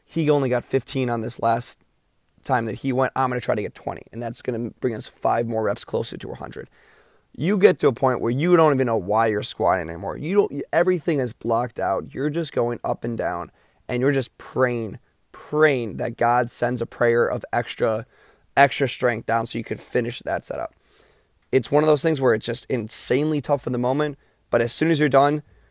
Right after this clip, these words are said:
you might still hate yourself a little bit, but you feel so accomplished. That feeling of accomplishment that you just completed this insanely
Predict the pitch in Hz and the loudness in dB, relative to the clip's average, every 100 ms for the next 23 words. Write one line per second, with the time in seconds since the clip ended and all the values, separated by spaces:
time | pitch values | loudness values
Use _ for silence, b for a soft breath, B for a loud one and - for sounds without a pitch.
0 | _ _ _ _ _ _ 127 127 156 - | _ _ _ _ _ _ -2 0 2 4
1 | 147 156 127 - 123 117 120 120 117 - | 6 4 2 2 2 2 0 2 2 0
2 | 110 87 _ - 120 123 113 139 120 - | -4 -4 _ -14 -6 -6 -4 0 0 0
3 | - 139 131 113 - 117 117 - 71 107 | 2 4 4 2 -2 -4 -4 -4 -6 -6
4 | 104 - 139 139 117 120 120 117 117 - | -6 -2 0 0 -4 -6 -4 -4 -4 -8
5 | 120 - 104 127 120 120 - 123 117 - | -8 -6 -4 -2 -4 -6 -4 -2 -2 -6
6 | b b - 123 - 135 - - 143 139 | b b -2 -2 -2 -2 0 0 0 0
7 | 131 123 | -2 -4